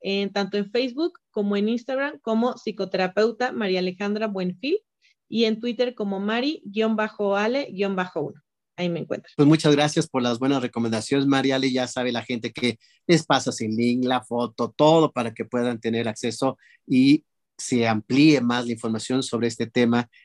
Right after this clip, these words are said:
Speaker 2: de los recursos emocionales para el próximo año y que la gente entre en el, el siguiente año, pues, más fortalecida, enriquecida, feliz con estos recursos que encuentran y descubren en sí mismos.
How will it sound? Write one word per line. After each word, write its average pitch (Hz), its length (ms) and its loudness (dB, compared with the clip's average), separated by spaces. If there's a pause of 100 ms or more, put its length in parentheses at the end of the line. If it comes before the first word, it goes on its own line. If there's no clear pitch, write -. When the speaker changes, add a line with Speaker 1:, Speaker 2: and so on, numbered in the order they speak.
(100)
Speaker 2:
de 113 80 0
los 110 140 0
recursos 113 440 0
emocionales 113 600 0
para 110 160 -4
el 104 80 -6
próximo 120 380 0
año 127 260 2 (240)
y 139 120 0
que 143 120 2
la 139 100 2
gente 147 320 -2
entre 127 280 -4
en 117 80 -4
el, 113 240 -4 (320)
el 123 60 -6
siguiente 127 440 0
año, 123 220 2
pues, 110 220 -8
más 123 360 -4
fortalecida, 120 960 0
enriquecida, 120 960 0 (240)
feliz 143 640 6 (140)
con 120 200 0
estos 120 420 -4
recursos 110 420 -4
que 110 80 -2
encuentran 117 500 2
y 127 100 0
descubren 123 540 4
en 113 120 -10
sí 120 160 -4
mismos. 113 540 -6